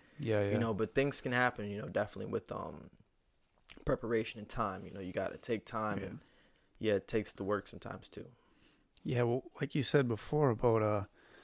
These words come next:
Speaker 1: in high school, were you, were you doing your thing, and then you're, you go home and you can see yourself?
Speaker 2: Yeah.
Speaker 1: And you can be like, "Oh, yeah," you know, you, you just dream it. So I played guitar, and, uh,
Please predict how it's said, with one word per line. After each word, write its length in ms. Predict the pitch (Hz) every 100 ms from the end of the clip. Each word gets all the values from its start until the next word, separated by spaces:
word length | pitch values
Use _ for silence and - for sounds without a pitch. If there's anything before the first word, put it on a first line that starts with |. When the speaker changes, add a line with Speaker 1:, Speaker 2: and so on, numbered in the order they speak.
| - - - _ _
Speaker 1:
in 140 | 170 110
high 200 | 120 139
school, 320 | - 147 123
were 100 | 117
you, 300 | 110 117 -
were 160 | 135
you 140 | 117 120
doing 240 | 151 165
your 100 | 156
thing, 360 | - 156 147 143
and 80 | 131
then 140 | 127
you're, 400 | 120 117 110 110 - - _
you 160 | 143 117
go 180 | 131 123
home 280 | 131 135 131
and 120 | 113
you 80 | 107
can 160 | 110
see 160 | - 131
yourself? 680 | 127 113 127 123 120 - - - _ -
Speaker 2:
Yeah. 260 | 151 135 98 - -
Speaker 1:
And 120 | 139
you 60 | 120
can 120 | 131
be 120 | 123
like, 200 | 117 113
"Oh, 160 | 147 131
yeah," 280 | 117 117 110 127 -
you 120 | 135
know, 100 | 123
you, 160 | 120 120
you 320 | - 123 -
just 200 | 123 117
dream 260 | - 123 123
it. 80 | 123 - - - - -
So 160 | - 123
I 120 | 127
played 360 | 131 139 120 165
guitar, 560 | 113 - 131 131 113 107
and, 360 | 117 107 107
uh, 200 | 104 107